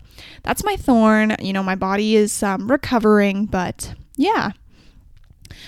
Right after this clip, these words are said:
My rose is, hmm, let me think. Okay,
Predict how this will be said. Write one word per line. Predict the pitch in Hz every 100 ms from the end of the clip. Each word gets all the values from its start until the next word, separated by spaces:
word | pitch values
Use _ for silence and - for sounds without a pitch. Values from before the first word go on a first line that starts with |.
| -
My | 247 285 285
rose | 196 214 214 240 311 359 - -
is, | 226 226 220 220 220 - - - - -
hmm, | 196 185 151 - 214 - - - - - _ _ _ _ _ _ -
let | 359
me | 381
think. | 311 247 262 - - _ _ _ -
Okay, | 214 180